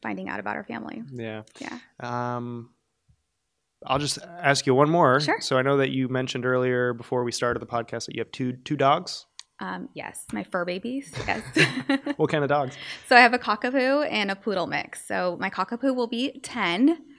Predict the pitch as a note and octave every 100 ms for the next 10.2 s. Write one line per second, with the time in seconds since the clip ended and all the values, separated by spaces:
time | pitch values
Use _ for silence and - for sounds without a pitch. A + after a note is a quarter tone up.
0 | _ - F3+ E3+ C4+ C#4 B3+ A#3 G3+ F3+
1 | G#3 F#4 - _ _ _ _ C#3 G3+ A3
2 | G#3 G#3 - E4+ A4+ E4+ G3 C#3 D2 G2
3 | C3+ C#3 C#3+ C#3 A2+ G3+ A3+ - - -
4 | _ A#2 C3+ D3 C3+ A#2 C3 C#4 A#3 C4+
5 | D4+ B3+ A#3 A3+ G#3 G#3+ G3 F3 E3+ E3+
6 | F#3 A#3 F3 - - - - - F#3+ C#3+
7 | F3 F3 - F#3 D#3+ - D#3 F3+ A#2 F2+
8 | - - - - G#3+ - _ _ _ _
9 | _ _ _ G2+ G#2 G#3 D#4+ E4 G#4+ -
10 | -